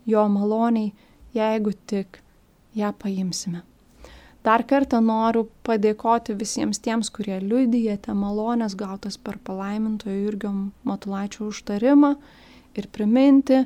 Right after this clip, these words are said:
kad jei patyrėte tokią malonę, labai kviečiame parašyti savo liudijimą.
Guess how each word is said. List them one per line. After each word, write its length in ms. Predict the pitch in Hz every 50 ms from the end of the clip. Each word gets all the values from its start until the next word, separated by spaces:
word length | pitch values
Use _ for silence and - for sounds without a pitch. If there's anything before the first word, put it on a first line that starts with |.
| - - - - - - - - _
kad 500 | - - 214 190 190 202 202 _ - -
jei 440 | 202 180 175 175 190 202 220 247 247
patyrėte 680 | - - 240 220 - 262 247 254 247 233 240 - 202
tokią 360 | 202 - - 208 196 - 214 214
malonę, 480 | 214 214 220 220 226 254 262 262 240 220
labai 300 | 214 214 196 190 214 214
kviečiame 640 | 214 - - 233 233 247 254 254 - 233 220 208 202 -
parašyti 500 | - 208 - 196 - - 208 196 - 220
savo 320 | - - - 226 220 226
liudijimą. 720 | 220 220 226 254 262 226 254 262 269 269 254 247 254 262